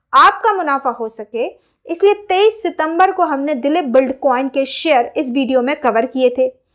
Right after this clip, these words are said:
और आज आप देख लीजिए, इस कंपनी ने कुछ ही दिनों के भीतर दिया है तेरह प्रतिशत का तोड़ फोड़ रिटर्न।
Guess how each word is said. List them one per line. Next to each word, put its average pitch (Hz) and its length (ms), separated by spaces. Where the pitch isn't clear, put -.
और 220 140
आज 240 220
आप 311 140
देख 330 240
लीजिए, 311 440
इस - 180
कंपनी 262 540
ने 320 220
कुछ 349 240
ही 427 60
दिनों 359 280
के 359 120
भीतर 330 380
दिया 285 260
है 302 180
तेरह 294 340
प्रतिशत 302 560
का 311 160
तोड़ 311 460
फोड़ 247 420
रिटर्न। 240 420